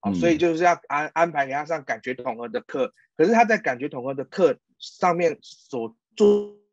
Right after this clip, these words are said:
Speaker 1: 的事情，其实他原本在公园玩的事情都可以做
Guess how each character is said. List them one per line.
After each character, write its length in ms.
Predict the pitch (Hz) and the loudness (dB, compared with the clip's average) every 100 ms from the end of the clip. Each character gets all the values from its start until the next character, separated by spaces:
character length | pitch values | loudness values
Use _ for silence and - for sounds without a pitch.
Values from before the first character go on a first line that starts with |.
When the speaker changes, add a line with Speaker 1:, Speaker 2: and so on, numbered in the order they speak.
| 165 | -2
Speaker 1:
的 100 | 135 | 0
事 180 | 147 151 | -2 -4
情， 280 | - 110 - - - | -4 -10 -12 -20 -4
其 140 | 180 | -2
实 120 | 180 | 0
他 140 | 170 180 | 2 2
原 200 | 151 139 | 2 0
本 140 | 135 | -2
在 120 | 127 135 | -2 -2
公 180 | 135 135 | -2 -2
园 220 | 113 110 _ | -6 -12 _
玩 220 | 123 107 | -2 -2
的 60 | 127 | -4
事 140 | 147 | -6
情 160 | 123 107 | -8 -2
都 120 | 131 | 0
可 120 | 127 | 0
以 60 | 113 | -2
做 280 | - 113 | -4 -4